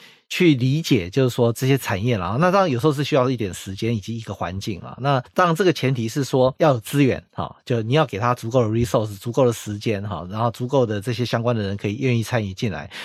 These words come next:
当然这前提还是在，我刚才为什么会提到就是说需要有比较策略性，在于就是说，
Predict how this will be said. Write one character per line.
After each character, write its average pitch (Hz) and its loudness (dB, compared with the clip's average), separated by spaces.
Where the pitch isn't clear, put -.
当 180 4
然 165 0
这 185 2
前 156 2
提 139 2
还 127 0
是 156 -4
在， 156 4
我 117 -2
刚 160 2
才 165 2
为 175 4
什 131 -2
么 131 2
会 131 2
提 120 -2
到 131 4
就 120 0
是 - 2
说 131 2
需 147 0
要 147 6
有 101 -2
比 - -10
较 131 4
策 135 0
略 120 2
性， 117 0
在 117 2
于 101 -4
就 117 -2
是 117 -2
说， 113 -2